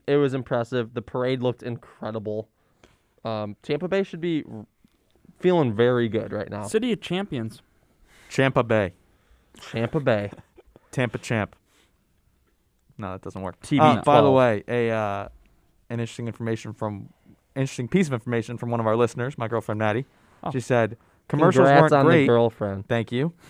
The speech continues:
Speaker 1: <laughs>
Speaker 3: Commercials weren't great because beer companies decided that they wanted to donate money to the causes of covid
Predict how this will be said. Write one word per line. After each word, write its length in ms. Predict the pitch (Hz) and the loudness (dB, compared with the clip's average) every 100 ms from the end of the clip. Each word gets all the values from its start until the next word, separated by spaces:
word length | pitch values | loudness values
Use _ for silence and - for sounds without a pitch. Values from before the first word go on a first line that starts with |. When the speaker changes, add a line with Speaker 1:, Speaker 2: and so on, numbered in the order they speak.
| 143 120 | -2 -2
Speaker 1:
<laughs> 320 | 120 120 131 | -6 -6 -2
Speaker 3:
Commercials 480 | 147 151 - 190 147 | 2 4 4 4 4
weren't 240 | 160 151 | 2 2
great 220 | 156 151 | 2 2
because 220 | 135 135 | 0 -2
beer 220 | 117 139 160 | 0 0 2
companies 460 | 151 127 131 127 | 0 -2 -2 -4
decided 500 | - 113 127 123 123 113 | -4 -4 0 2 0 -2
that 80 | |
they 120 | 110 123 | -4 -2
wanted 240 | 120 117 | -2 -4
to 80 | 107 | -4
donate 360 | 117 135 147 | -2 0 0
money 260 | 127 123 131 | 0 -2 -2
to 120 | 127 | -6
the 80 | 113 | -8
causes 360 | 107 123 120 117 | -2 0 0 -4
of 140 | 107 | -8
covid 440 | - 143 127 110 | 0 2 2 0